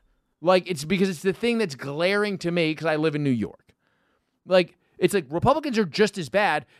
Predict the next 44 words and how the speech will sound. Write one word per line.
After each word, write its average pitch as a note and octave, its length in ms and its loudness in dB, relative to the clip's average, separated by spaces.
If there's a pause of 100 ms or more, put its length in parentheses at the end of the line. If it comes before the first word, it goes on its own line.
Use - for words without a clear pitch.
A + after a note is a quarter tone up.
if E3+ 140 0
you F3+ 120 0
look F#3+ 160 4
at G3+ 60 -8
the F3 80 -6
fucking G3 340 2
pension G3+ 420 0
scheme F#3+ 340 0
fucking F3+ 380 0
issues F3+ 340 0
in D#3+ 100 -2
fucking F3+ 300 0
Kentucky, D#3+ 540 0 (420)
which C#3+ 160 -2
we've F3 160 2
also F3+ 300 4
talked C#3 300 -2
about A#2+ 140 0
on G2+ 60 -6
the F#2 60 -8
show. E2+ 160 -10
So - 120 -6
I'm E3 40 -2
not F#3 140 6
gonna F3+ 100 -2
get E3 160 -4
fucking F3 360 -2
back D3 240 0
into B2+ 160 -4
that. G#2 240 -10 (960)
But F#3 120 0
anyway, D3+ 260 -2
you C#3+ 100 -4
had F3 120 2
something G3 220 -2
else F#3+ 220 2
with D#3+ 140 -8
Tucker A#2+ 280 0
that F#2 100 -8
you F#2 100 -12
wanted F2 160 -14
to - 40 -20
talk - 220 -16
about. - 160 -20